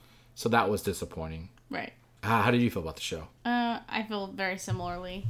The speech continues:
Speaker 2: I feel like it, it was a little bit over, <sighs> his, like, kind of quirky whatever mentality seemed like it was kinda overdone.
Speaker 1: I think it was
Speaker 2: Em-,
Speaker 1: I,
Speaker 2: embellished,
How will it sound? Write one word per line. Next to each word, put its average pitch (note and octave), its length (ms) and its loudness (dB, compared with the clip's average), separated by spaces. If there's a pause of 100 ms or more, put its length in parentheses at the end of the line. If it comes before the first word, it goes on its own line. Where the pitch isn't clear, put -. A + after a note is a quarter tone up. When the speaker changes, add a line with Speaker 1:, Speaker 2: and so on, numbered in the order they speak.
(140)
Speaker 2:
I G3 140 -4
feel E3 180 -8
like E3 160 -8
it, - 180 -10
it F#3+ 180 -6
was F3 540 -8 (180)
a - 60 -4
little C#4+ 220 4
bit A#3+ 160 4
over, A3+ 260 2 (220)
<sighs> - 240 -12
his, B3+ 260 0
like, A3 240 0
kind A#3 260 2
of G#3 200 -2 (320)
quirky A3 600 -2
whatever F3+ 640 0
mentality F3+ 640 -4
seemed F#3+ 260 -6
like F#3 160 -4
it E3+ 40 -8
was - 120 -8
kinda F#3 200 -6
overdone. F3 480 -6 (560)
Speaker 1:
I A2 100 8
think G#2+ 300 2
it G2 100 0
was F#2 360 -4 (420)
Speaker 2:
Em-, G#3+ 100 -2
Speaker 1:
I, - 140 0
Speaker 2:
embellished, G3+ 680 2